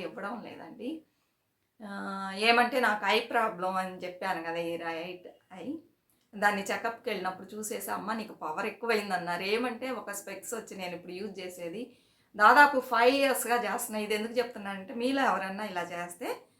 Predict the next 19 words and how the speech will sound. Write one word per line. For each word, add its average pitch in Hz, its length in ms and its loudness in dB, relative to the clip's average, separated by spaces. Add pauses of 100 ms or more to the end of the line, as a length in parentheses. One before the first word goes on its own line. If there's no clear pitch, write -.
(300)
అవాయిడ్ 220 360 6
చేస్తారు 185 400 0
ఈ 185 80 -4
మిస్టేక్‌నని 185 600 -10
చెప్తున్నాను, 160 560 -12
సరేనా? 226 440 -6 (640)
ఫైవ్ 254 220 6
ఇయర్స్‌గా 254 440 0
చేస్తున్నా, - 540 -6 (160)
పెట్టుకుంటున్నా. 185 640 -10 (200)
లాస్ట్ 247 360 -4
ఇయర్ 247 200 0
నేను 185 260 -6 (340)
హాస్పిటల్లో 220 560 -4
చూపించినప్పుడు 196 680 -8 (600)
పవర్ 247 320 6 (720)
మామూలుగానే 240 640 8
ఎప్పటిలానే 240 520 6
ఉందమ్మా. 202 520 0